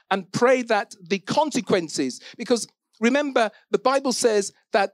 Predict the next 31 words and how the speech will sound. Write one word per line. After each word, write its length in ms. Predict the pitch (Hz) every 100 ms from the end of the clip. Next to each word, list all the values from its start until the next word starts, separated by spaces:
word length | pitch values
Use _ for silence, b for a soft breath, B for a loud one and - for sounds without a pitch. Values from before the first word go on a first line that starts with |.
| _
the 60 | 202
Satan 600 | - - 302 - 269 254 _
has 480 | - - 302 294 -
to 160 | - 240 220
ask 280 | 214 202 -
for, 220 | 208 196 - -
for 140 | 190
permission 560 | - 202 220 - 127 90 _ _ _ _ _ _
in 160 | 226 226
order 440 | 254 247 220 208 202 b
to 380 | - 226 208 214 b b -
harass 580 | 160 185 190 233 - 220
you 200 | 214 226 B _
or, 260 | 208 202 202 _ _ -
or, 160 | 196 196
or, 240 | 196 196
or, 320 | 190 185 185 185
uh, 60 | 185
attack 440 | 165 - 240 - -
you. 200 | 139 104 _ _ b b -
Now, 180 | 220 214
if 260 | 311 339 -
you 140 | 302
are 80 | 254
using 320 | 262 277 233
his 180 | 214 220
tools, 720 | - 294 247 135 120 - - _ _ _ _ _ _ _ _
he 240 | 220 294 302
can 160 | 269
say, 420 | 233 269 254 254 240
"Look, 540 | 302 277 - - -